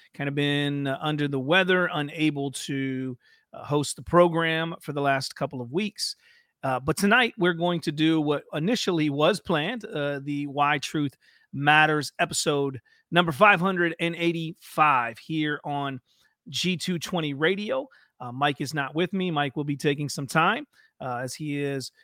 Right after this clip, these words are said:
in the process of getting re-, um, situated in his, in his home there in Kentucky. And so he won't be back with us for a little while. So pray for him as he's continuing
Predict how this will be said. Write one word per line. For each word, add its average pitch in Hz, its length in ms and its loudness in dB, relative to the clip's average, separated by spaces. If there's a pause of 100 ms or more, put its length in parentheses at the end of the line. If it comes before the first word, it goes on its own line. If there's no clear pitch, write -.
(160)
in 214 100 -4
the 139 60 -6
process 151 640 2
of 147 420 2
getting 147 300 -2
re-, 165 580 -4 (400)
um, 131 480 -4 (200)
situated 190 720 0
in 170 200 0
his, 143 400 -2
in 143 160 -8
his 131 100 -6
home 147 260 -4
there 143 280 0
in 135 500 -4
Kentucky. 202 540 0 (340)
And 143 180 -2
so 147 280 2
he 147 180 0
won't 147 240 -4
be 147 120 -4
back 139 280 0
with 143 100 -4
us 135 120 -4
for - 160 -4
a 147 40 0
little 156 220 4
while. 143 300 -2
So 143 340 -6
pray 156 200 0
for 147 120 -4
him 151 160 -2
as 143 140 -2
he's 143 200 -6 (280)
continuing 147 540 0